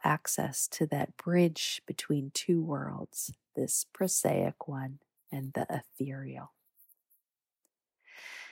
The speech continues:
I'm not saying that I don't have discernment. In some ways, I feel like I may have a more critical eye than most. My first instinct is to give the benefit of the doubt,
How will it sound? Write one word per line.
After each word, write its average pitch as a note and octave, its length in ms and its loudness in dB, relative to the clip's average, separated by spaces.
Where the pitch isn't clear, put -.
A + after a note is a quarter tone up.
I'm A#3+ 100 12
not F#4 240 10
saying D3 380 10
that C#3+ 160 6
I C#3 100 6
don't D3 280 6
have C#3+ 340 2
discernment. C3 920 4
In F3 140 4
some A3+ 280 12
ways, D#3 440 8
I D3+ 100 4
feel D#3+ 220 8
like D#3 200 6
I D3+ 140 6
may D#3+ 260 8
have D#3 300 6
a C#3 60 0
more D#3+ 300 4
critical - 640 6
eye B2+ 500 2
than C3+ 180 -2
most. C3 680 -4
My D#3+ 160 6
first - 420 6
instinct E3 640 2
is D3 160 2
to - 140 -4
give D3 320 4
the D3 80 4
benefit D3 480 4
of D#3 160 0
the D#3 80 6
doubt, C3 360 2